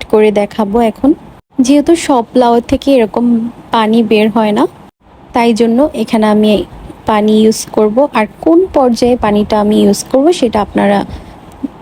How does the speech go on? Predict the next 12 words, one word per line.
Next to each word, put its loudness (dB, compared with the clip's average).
দেখতেই 0
পারবেন। 0
তো -6
এই 0
পর্যায়ে 0
আমি 0
এটাকে -2
ভালো 2
করে 2
নেড়ে 2
চেড়ে 2
নিচ্ছি। -2